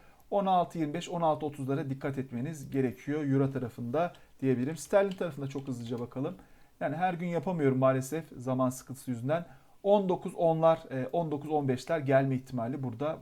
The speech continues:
bulunuyor, e, diyebiliriz arkadaşlar. Peki, şimdi borsa tarafına geçelim. Borsa tarafında arkadaşlar dün de grafiği çok beğenmediğimi, e, sizlere aktarmıştım. İki bin dört yüz yetmiş beşler, e, yükseliş trendinin devamı için gerekliydi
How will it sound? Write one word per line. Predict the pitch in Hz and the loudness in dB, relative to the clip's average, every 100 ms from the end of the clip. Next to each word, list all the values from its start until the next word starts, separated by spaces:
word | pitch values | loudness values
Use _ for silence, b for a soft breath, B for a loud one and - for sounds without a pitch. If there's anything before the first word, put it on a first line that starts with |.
| 127 | -4
bulunuyor, | 127 117 127 147 175 b b b | -2 0 0 -2 -4 b b b
e, | 123 117 117 | -6 -6 -4
diyebiliriz | 123 127 147 135 113 107 | 0 2 0 -2 -4 -6
arkadaşlar. | 110 107 104 - 98 - | -8 -10 -12 -14 -18 -8
Peki, | - - - - B B | -8 -6 -8 -10 B B
şimdi | - 180 160 | -12 -4 6
borsa | 214 214 208 | 6 6 0
tarafına | 185 165 156 | 0 -2 -2
geçelim. | 135 131 135 175 180 b b b - | -2 0 -4 -4 -8 b b b -4
Borsa | 185 202 208 | -2 2 2
tarafında | 208 196 185 170 190 202 202 - | 2 0 0 -2 4 4 4 -8
arkadaşlar | 151 139 143 156 135 | -8 -6 -8 -6 -6
dün | 165 170 | -4 -2
de | 151 | -2
grafiği | 139 147 147 160 | 0 -2 -2 -8
çok | - 160 - | -6 -8 -2
beğenmediğimi, | 143 160 165 135 120 120 160 185 B B B 123 | 2 2 2 -2 -2 -4 -4 -6 B B B -6
e, | 123 120 120 117 120 | -4 -2 -4 -6 -10
sizlere | - 151 | -2 2
aktarmıştım. | 160 160 180 170 - 196 165 | 2 2 0 0 -4 -10 -10
İki | 139 | -10
bin | 165 151 | -8 -4
dört | 165 - | -4 -4
yüz | 147 | -6
yetmiş | 156 - - | -6 -8 -10
beşler, | 151 139 - 185 190 B B - | -8 -6 -4 -4 -4 B B -6
e, | 131 | -2
yükseliş | 143 - 180 | -2 -2 -8
trendinin | - 151 151 151 | -2 -2 -2 0
devamı | 135 143 156 151 | 4 6 4 0
için | 139 131 | -6 -4
gerekliydi | 127 131 135 151 131 147 | 0 0 0 -2 -2 -4